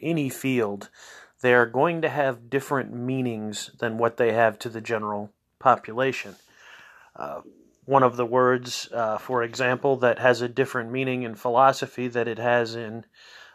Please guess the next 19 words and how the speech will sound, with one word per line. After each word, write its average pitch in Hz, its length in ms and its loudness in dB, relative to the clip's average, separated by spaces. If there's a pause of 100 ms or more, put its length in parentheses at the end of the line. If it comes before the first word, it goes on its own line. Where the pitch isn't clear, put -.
um, 107 480 2 (840)
everyday 123 500 0
usage 131 500 -4
is 120 140 -6
the 131 80 -6
word 117 220 -2
intentional. 120 800 -10 (600)
Now, 110 280 -6
in 123 200 -8
everyday 120 460 -2
usage, 135 520 -2
intentional 143 600 -4
means 127 340 -4
something 127 400 -4
you 117 140 -4
did 113 240 -2
on 107 180 -6
purpose. - 580 -8 (880)
The 117 440 -4